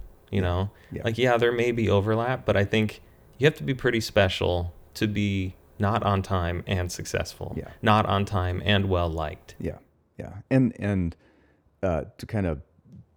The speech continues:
Speaker 2: differentiate, like, the being on time to things that you have committed to, you know, being somewhere at a certain time. There, there are people,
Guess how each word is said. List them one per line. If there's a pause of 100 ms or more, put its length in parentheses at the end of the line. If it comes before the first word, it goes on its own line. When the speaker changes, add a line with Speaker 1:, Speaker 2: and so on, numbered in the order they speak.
(360)
Speaker 2:
differentiate,
like, (180)
the (560)
being
on
time (720)
to
things
that
you
have
committed (920)
to, (200)
you
know, (140)
being
somewhere
at
a
certain
time.
There,
there
are
people,